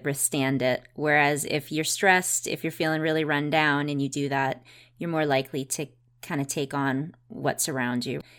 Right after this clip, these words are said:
And I think that, you know, if you're dealing with a stressed plant,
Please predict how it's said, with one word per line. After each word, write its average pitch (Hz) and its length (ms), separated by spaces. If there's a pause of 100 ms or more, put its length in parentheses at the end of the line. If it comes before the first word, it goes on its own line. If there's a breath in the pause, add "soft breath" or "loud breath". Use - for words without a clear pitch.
(180 soft breath)
And 147 140
I 143 80
think 151 360
that, 143 400
you 143 100
know, 131 100
if 131 100
you're 151 120
dealing 156 400
with 143 160
a 156 40
stressed - 460
plant, 147 600